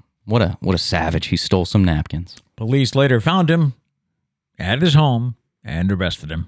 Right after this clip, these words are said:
Speaker 2: So
Speaker 1: Did they return the napkins?
Speaker 2: I doesn't say.
Speaker 1: Ah.
Speaker 2: Doesn't say. There was also a story. I don't, I don't know why I got rid of it. There was a story about a guy who broke into a house in Florida and stole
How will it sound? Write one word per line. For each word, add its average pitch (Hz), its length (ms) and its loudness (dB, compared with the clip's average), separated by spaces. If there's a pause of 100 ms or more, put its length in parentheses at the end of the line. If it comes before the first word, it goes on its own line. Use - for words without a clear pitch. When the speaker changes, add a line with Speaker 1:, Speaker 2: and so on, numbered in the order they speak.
(200)
Speaker 2:
So 82 120 -12 (280)
Speaker 1:
Did 87 100 0
they 85 140 2
return 87 320 0
the 87 60 -2
napkins? 95 420 -4 (560)
Speaker 2:
I 113 160 -8
doesn't 98 340 -4
say. 90 180 -6
Speaker 1:
Ah. 90 220 -2 (420)
Speaker 2:
Doesn't 78 220 -14
say. - 200 -20 (920)
There 147 100 2
was 147 140 2
also 262 320 0
a 139 60 2
story. 123 420 0
I 98 140 -4
don't, 151 300 -2
I 135 100 0
don't 170 140 4
know 170 80 4
why 139 280 4
I 117 60 4
got 104 200 -2
rid 95 140 2
of 80 120 -2
it. 71 160 -2 (380)
There 127 100 4
was 113 120 2
a 120 80 2
story 185 300 2
about 170 200 4
a 123 40 2
guy 123 400 2
who 110 180 4
broke 110 380 2
into 156 280 4
a 147 60 2
house 87 640 -4 (220)
in 104 240 -2
Florida 69 540 -2 (760)
and 92 200 0
stole 95 640 -2